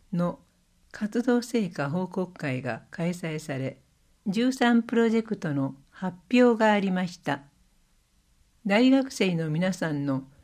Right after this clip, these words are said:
柔軟な発想から生まれた取り組みに、参加者の注目が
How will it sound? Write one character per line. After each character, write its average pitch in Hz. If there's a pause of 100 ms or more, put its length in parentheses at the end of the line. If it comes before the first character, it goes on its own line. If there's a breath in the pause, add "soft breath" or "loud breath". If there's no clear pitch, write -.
(140 soft breath)
柔 226
軟 247
な 226
発 208
想 226
か 220
ら 180
生 147
ま 175
れ 180
た 175
取 175
り 175
組 165
み 156
に、 156 (380)
参 214
加 220
者 214
の 165
注 208
目 214
が 202